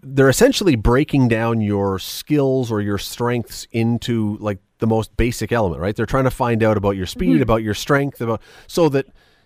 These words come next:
Speaker 1: they're not necessarily, I, as I understand it, looking for a sport to plop you into.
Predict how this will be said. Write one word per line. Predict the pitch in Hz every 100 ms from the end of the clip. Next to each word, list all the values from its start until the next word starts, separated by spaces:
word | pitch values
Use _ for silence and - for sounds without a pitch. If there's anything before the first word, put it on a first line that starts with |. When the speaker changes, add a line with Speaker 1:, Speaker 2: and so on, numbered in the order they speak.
| _
Speaker 1:
they're | - 127 143
not | 165
necessarily, | 170 156 143 - 156 151 135 131
I, | 120
as | 123 120
I | 120
understand | 151 131 120
it, | 113
looking | 117 139 135 117
for | - 123 107
a |
sport | 98 - - 208 -
to | -
plop | - 120 110 -
you | 104
into. | 98 92 98 87 110